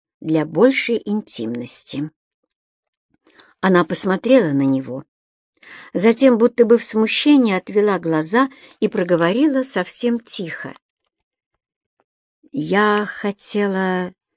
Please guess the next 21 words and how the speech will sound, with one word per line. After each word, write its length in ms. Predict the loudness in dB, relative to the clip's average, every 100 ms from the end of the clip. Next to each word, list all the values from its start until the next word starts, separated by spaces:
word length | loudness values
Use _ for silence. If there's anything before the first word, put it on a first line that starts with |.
| _ _ _ _ -8
видеть 480 | 0 0 -2 -12 -14
тебя». 400 | -12 -10 -10 -12 _ _ _ _ _ _ _ _ _ _ _ _ _ _ 2
На 120 | 2
секунду 720 | 2 2 10 10 10 4 2 -4
взглянув, 840 | -8 -2 0 4 2 2 -4 -12 _ -20 -4
она 280 | 0 2 2
заметила 500 | 4 4 2 2 2
искорку 680 | 2 0 0 -4 -4 0
интереса 680 | 0 0 2 2 2 0 -2
в 40 | -2
его 260 | 0 -2
глазах 600 | 0 0 -2 -4 -8 -10 _ _ _ _ -20 -6
и 80 | 0
быстро 380 | 2 2 2 0
заговорила, 760 | 2 0 0 0 2 2 0 -4 _ _ _ _
смущаясь 760 | -2 0 0 2 2 2 -2
и 40 | -4
краснея 540 | -2 -2 0 0 0
от 260 | -2 -6 -4
неподдельного 760 | -2 0 2 2 2 0 -2 0
волнения. 720 | 2 4 4 4 0 -8